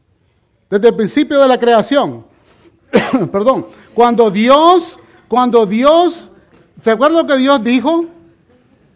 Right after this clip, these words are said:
Ya, ya saben los hermanos por dónde voy a ir. <laughs> ¿Qué es lo que Dios dijo? "No es bueno que el hombre esté solo,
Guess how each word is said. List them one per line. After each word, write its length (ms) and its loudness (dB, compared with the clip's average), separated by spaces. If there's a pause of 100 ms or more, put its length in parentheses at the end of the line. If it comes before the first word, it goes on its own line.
(380)
Ya, 200 -2
ya 160 -4
saben 240 -4
los 80 -4
hermanos 280 -6
por 120 -12
dónde 180 -6
voy 180 -6
a 120 -4
ir. 180 -8
<laughs> 2000 -4 (600)
¿Qué 80 4
es 80 6
lo 140 4
que 120 4
Dios 280 0
dijo? 400 -4 (440)
"No 240 -2
es 80 0
bueno 600 -2 (720)
que 160 -6
el 100 -2
hombre 380 2
esté 540 -2 (840)
solo, 600 0